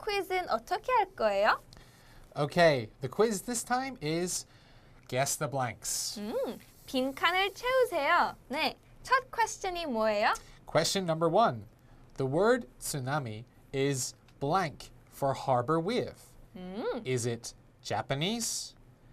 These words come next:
Speaker 2: Chinese, or German?
Speaker 1: 아하!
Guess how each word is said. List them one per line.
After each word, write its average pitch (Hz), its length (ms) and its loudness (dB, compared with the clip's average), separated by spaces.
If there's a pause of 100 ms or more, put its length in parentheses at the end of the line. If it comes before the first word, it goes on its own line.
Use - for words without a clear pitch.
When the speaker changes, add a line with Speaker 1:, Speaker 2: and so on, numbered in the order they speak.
(260)
Speaker 2:
Chinese, 151 920 -4 (380)
or 123 220 -4
German? 120 500 0 (640)
Speaker 1:
아하! 262 600 0